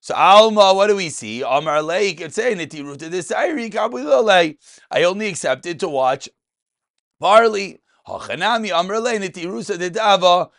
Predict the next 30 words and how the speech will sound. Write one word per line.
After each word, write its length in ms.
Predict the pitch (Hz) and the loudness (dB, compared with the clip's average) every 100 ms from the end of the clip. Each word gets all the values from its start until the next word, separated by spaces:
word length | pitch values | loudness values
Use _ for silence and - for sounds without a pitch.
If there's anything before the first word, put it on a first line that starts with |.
| _ | _
Loi, 420 | - 175 196 170 175 135 | 0 6 6 6 0 -8
Kibol 420 | 202 202 156 151 | -12 -6 -4 -2
Alai, 440 | 131 147 170 165 | 0 2 2 0
proving 360 | 131 190 185 175 | -2 -8 -6 -4
our 160 | 143 135 | -4 -4
din, 360 | 165 180 165 | -6 -6 -6
that's 220 | 156 143 - | -4 -4 -4
only 240 | 185 190 | -8 -6
that 120 | 170 165 | -4 -4
which 140 | 160 | -6
you 80 | 147 | -12
accepted. 840 | 123 - 202 208 190 175 160 151 - _ _ | -14 -8 -2 -2 -4 -6 -6 -10 -16 _ _
And 140 | 123 | -12
if 80 | 139 | -12
he 160 | 180 202 | -10 -6
told 280 | 196 214 190 | 0 0 0
her 100 | 170 | -2
it 60 | |
was 200 | 185 202 | -2 -2
silver, 680 | - 277 233 202 202 202 - _ _ | 2 4 4 4 4 2 -2 _ _
<clears throat> 200 | _ - | _ 0
excuse 1500 | 226 240 - - 240 233 - 233 233 202 135 110 - 185 156 | 4 4 4 4 4 2 0 0 2 0 -4 -12 -10 -8 -8
me, 180 | 110 82 _ _ | -10 -14 _ _
<clears throat> 220 | _ _ | _ _
then 1080 | - 233 170 90 _ _ _ _ _ _ 156 | -2 0 -2 -6 _ _ _ _ _ _ -10
she 140 | 139 160 | -10 -8
only 260 | 190 190 | -6 -2
accepted 680 | 165 131 160 175 143 127 120 - _ | -4 -2 -2 -2 -2 -6 -6 -14 _
silver. 560 | _ - 113 98 85 76 _ _ - | _ -8 -6 -6 -12 -20 _ _ -12
Continues 760 | 123 170 202 220 208 196 170 | -10 -4 -2 2 4 4 4